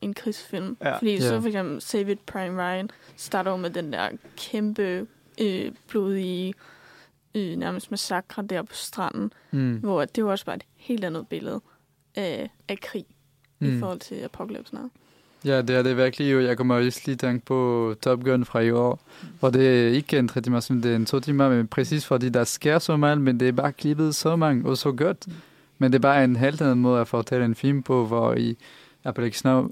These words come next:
Speaker 3: Apocalypse Now, det er mere, mere lange takes, øh, meget mere stille og roligt og så videre.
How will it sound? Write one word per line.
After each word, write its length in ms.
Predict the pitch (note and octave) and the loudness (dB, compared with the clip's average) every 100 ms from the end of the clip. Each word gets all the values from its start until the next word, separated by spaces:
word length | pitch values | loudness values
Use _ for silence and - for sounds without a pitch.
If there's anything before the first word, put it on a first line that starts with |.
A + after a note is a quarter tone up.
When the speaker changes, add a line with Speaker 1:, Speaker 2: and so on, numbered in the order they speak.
| E3+ | -4
Speaker 3:
Apocalypse 520 | B2+ A#2 A#2+ A#2 - | -6 -2 -2 -2 0
Now, 80 | C3 | 0
det 60 | B2 | 2
er 60 | |
mere, 220 | A2+ A2+ | 2 2
mere 380 | A2+ A2+ A2 A2+ | 2 2 2 0
lange 420 | A2 A2+ B2 C3+ | 0 0 2 0
takes, 720 | C3 - A#2+ A#2+ A#2+ - - _ - - _ _ | -2 -2 0 2 -2 -6 -16 _ -20 -20 _ _
øh, 60 | C3+ A2 G#2+ G#2+ | -2 0 0 0
meget 240 | A2+ A#2 A#2 | 0 0 0
mere 200 | A#2 - | -2 -4
stille 380 | - C3 B2+ | -4 -2 2
og 240 | C#3 C#3 B2 | 2 2 2
roligt 500 | B2+ B2+ B2+ B2+ B2+ | 2 2 0 0 -4
og 80 | A#2+ | -6
så 120 | A#2+ | -4
videre. 380 | A#2 A#2 A2+ | -2 0 -2